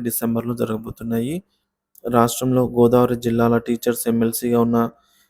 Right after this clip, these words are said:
షేక్ సాబ్జీ హఠా మరణం కారణంగా ఈ స్థానం ఖాళీగా ఉంది. దీంతో ఈ ఎంఎల్సీ సీటుకు ఉప ఎన్నికలు నిర్వహించేందుకు ఎన్నికల సంఘం ఇప్పటికే ఏర్పాట్లు ప్రారంభించింది.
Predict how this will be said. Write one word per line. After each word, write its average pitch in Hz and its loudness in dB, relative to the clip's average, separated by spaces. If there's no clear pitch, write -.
షేక్ 123 0
సాబ్జీ 120 0
హఠా 120 2
మరణం 120 2
కారణంగా 120 2
ఈ 120 0
స్థానం 120 -2
ఖాళీగా 117 0
ఉంది. 123 -2
దీంతో 131 2
ఈ 123 4
ఎంఎల్సీ 127 2
సీటుకు 120 -4
ఉప 120 -10
ఎన్నికలు 127 -2
నిర్వహించేందుకు 120 -2
ఎన్నికల 120 -2
సంఘం 120 -2
ఇప్పటికే 120 -4
ఏర్పాట్లు 117 -4
ప్రారంభించింది. 113 -2